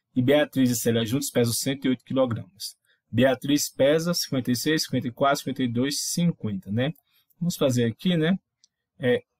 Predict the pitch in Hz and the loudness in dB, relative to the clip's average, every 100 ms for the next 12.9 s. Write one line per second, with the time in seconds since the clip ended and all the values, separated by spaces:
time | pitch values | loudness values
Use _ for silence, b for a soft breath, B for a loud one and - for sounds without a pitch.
0 | _ _ - 143 151 165 - - 269 294 | _ _ -2 2 4 2 2 0 0 -2
1 | _ _ - 131 135 127 139 156 - 143 | _ _ -4 0 0 0 -2 -2 -2 0
2 | 143 135 143 160 135 101 95 _ _ _ | 0 -2 -4 -4 0 -2 -4 _ _ _
3 | _ _ 156 175 202 - 147 143 127 151 | _ _ 0 2 2 0 2 2 2 0
4 | 156 - 147 147 151 160 180 160 110 104 | -2 -2 0 2 2 -2 -2 -2 -2 -4
5 | 113 113 117 110 110 127 - 277 285 _ | -2 0 0 -2 -2 -4 -2 -4 -4 _
6 | 131 131 123 165 165 110 - 147 240 _ | -12 -8 -2 2 2 0 -4 -4 -4 _
7 | _ _ _ - 120 113 107 104 - 98 | _ _ _ -6 0 0 0 -2 -2 -2
8 | 104 113 101 - - 98 101 101 - 143 | 0 0 -2 -6 -6 -4 -4 -4 -4 0
9 | 151 101 - - - _ _ _ - 123 | 0 0 -6 -8 -12 _ _ _ -2 -2
10 | 120 123 123 120 135 180 _ _ _ _ | 2 2 2 2 0 -2 _ _ _ _
11 | _ _ _ _ _ - - - 117 - | _ _ _ _ _ -12 -6 -2 -2 -4
12 | _ _ _ _ - - 101 120 185 | _ _ _ _ -20 -12 -6 0 2